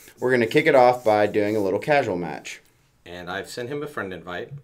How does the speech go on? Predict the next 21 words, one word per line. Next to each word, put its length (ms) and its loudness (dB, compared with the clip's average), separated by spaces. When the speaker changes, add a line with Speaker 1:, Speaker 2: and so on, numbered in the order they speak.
Speaker 2:
and 440 -14
I 140 -10
am 120 -14
gonna 240 -14
select 320 -14
my 80 -14
Razor 320 -10
Cord 320 -18
deck. 220 -20
Uh, 340 -8
friend 260 -2
invites 380 0
allow 220 -2
you 100 0
to 80 -6
play 320 -8
with 220 -12
no 180 -4
time 380 -4
limit, 280 -18
so, 500 -10